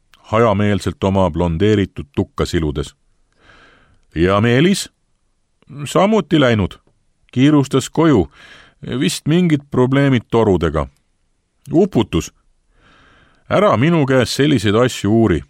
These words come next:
raputas Anne pead. "Ma ei küsinud ja ei tea, mispärast doktor Laid mulle oma käikudest ette peaks kandma. Kui läks, siis järelikult oli vaja." "Loomulikult,"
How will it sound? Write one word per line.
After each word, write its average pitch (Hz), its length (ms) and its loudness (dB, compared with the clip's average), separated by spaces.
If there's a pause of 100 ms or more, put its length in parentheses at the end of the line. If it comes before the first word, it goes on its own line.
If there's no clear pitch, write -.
(440)
raputas 87 560 -6
Anne 92 280 0
pead. 82 280 0 (960)
"Ma 156 120 0
ei 180 80 0
küsinud 127 540 -2 (360)
ja 113 140 0
ei 135 100 2
tea, 127 420 2
mispärast 98 600 -4
doktor 107 380 -2
Laid 107 340 2 (480)
mulle 107 220 0
oma 107 280 0
käikudest 104 580 -4
ette 104 260 -2
peaks 87 240 -2
kandma. 80 380 -2 (500)
Kui 95 220 0
läks, - 420 -6 (540)
siis 180 260 -2
järelikult 123 600 0
oli 101 180 2
vaja." 76 300 -4 (1040)
"Loomulikult," 151 840 0